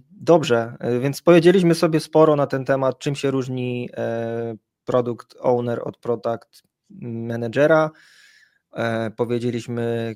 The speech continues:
w czym pomaga, jakie są jego codzienne obowiązki.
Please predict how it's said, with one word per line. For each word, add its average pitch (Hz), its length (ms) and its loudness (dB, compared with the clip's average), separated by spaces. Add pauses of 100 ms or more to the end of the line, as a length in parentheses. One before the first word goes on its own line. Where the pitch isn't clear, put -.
w - 100 -20
czym 127 220 -6
pomaga, 131 680 2 (160)
jakie 113 380 -8
są 113 360 -6
jego 113 420 -4
codzienne 117 480 -6
obowiązki. 120 760 -4